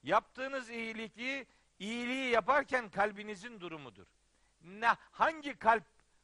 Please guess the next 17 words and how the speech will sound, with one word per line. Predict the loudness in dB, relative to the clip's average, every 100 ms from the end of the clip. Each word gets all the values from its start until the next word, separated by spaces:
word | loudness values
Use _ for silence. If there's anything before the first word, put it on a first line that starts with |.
| _ -12
duygularıyla | -10 -2 4 4 4 0 0
bunu | -2 -4
yaptın? | -4 -4 -10 -20 _ _ _
Yüreğin | -16 0 2 2 -2 -2
nerelerdeydi | 4 4 6 4 4 2 -2 -2 -4
sen | -4 -4 -4
bunu | -4
yaparken? | 0 2 2 0 -2 -6 -6 _ _ _ _
Hangi | 0 2 0 -4 -2
samimiyetle, | 2 2 2 -2 2 2 2 4 4 2 _ _
hangi | 0 0 0 -6
sadakatle | 0 0 4 4 4 0 0 2 2 2 _ -10
bu | -4
fedakarlıkları | 0 2 2 2 2 2 -2 0 0
yaptığını | 2 0 0 -8 -4 -2 -2 -2 _ _
nihayetinde | -2 6 8 8 4 -2 -6 -4
ödüller | -2 -2 -4 0 6 8